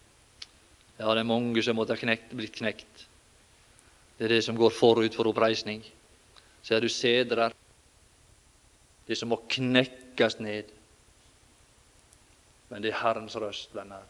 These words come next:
som bryter ned. Den br-, brøt ned, den er bryt-, brøt ned så mange. Det er Herrens røst.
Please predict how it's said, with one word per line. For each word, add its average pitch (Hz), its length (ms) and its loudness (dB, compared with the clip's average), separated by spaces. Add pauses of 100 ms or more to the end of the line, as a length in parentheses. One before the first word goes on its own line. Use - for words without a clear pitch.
(340)
som 107 220 -10
bryter 113 720 -2
ned. 101 320 -6 (1000)
Den 107 160 -4
br-, 113 160 0 (3000)
brøt 110 260 4
ned, 117 460 4 (180)
den 110 160 -4
er 110 60 -2
bryt-, 113 260 2
brøt 120 300 6
ned 120 180 4
så 113 160 0
mange. 113 380 2 (880)
Det 104 100 -6
er - 140 -4
Herrens 104 340 -6
røst. - 560 -10